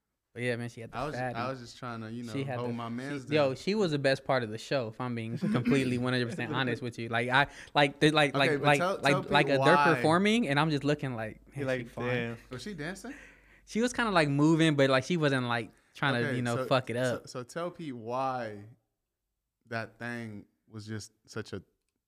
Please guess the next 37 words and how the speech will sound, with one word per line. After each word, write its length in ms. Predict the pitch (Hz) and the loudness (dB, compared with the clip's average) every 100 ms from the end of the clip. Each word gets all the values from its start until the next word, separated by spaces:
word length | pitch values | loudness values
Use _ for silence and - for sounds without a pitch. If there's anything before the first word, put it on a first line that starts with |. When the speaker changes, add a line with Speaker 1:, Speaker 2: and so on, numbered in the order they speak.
| _ _ _ 117 | _ _ _ _
Speaker 2:
good 220 | 110 107 113 - | -10 -10 -10 -12
thing 320 | 107 104 98 | -8 -8 -10
to 100 | - | -12
look 180 | 101 101 | -12 -12
at. 140 | - - _ _ _ _ _ _ _ | -16 -20 _ _ _ _ _ _ _
Speaker 1:
'Cause 140 | - 196 | -12 -8
it 60 | 233 | -6
was 140 | 208 | -4
nice. 180 | 190 214 - | -4 -6 -10
I 40 | 196 | -12
don't 160 | 269 320 | -10 -6
know. 160 | 220 214 | -4 -4
I 40 | |
don't 140 | 254 285 | -4 -6
know. 120 | 220 | -6
Speaker 2:
But 180 | - 226 | -6 -4
Speaker 1:
You, 100 | 294 | -4
Speaker 2:
she 80 | |
Speaker 1:
you 60 | 277 | 0
Speaker 2:
was 120 | 277 | 0
in 60 | 226 | 0
Speaker 1:
tell 100 | 208 | -4
me. 60 | 170 | -6
Speaker 2:
jeans. 520 | 135 165 175 180 _ _ _ _ _ _ _ _ 85 98 107 | -8 -12 -14 -18 _ _ _ _ _ _ _ _ _ -16 -8
That 160 | 113 | -8
she 100 | - | -6
wasn't 280 | 123 135 131 | -6 -6 -8
even 180 | 127 120 | -10 -10
in, 160 | 117 113 | -10 -10
like, 200 | 104 - | -12 -10
a 300 | 95 90 92 _ _ _ _ - | -10 -10 -14 _ _ _ _ -2
Speaker 1:
Oh, 120 | 156 | -2
she 180 | - 185 | -2 -4
was 80 | 165 | -4
in 80 | |
regular 280 | 165 170 165 | -4 -4 -6
clothes. 340 | 147 214 147 | -8 -10 -12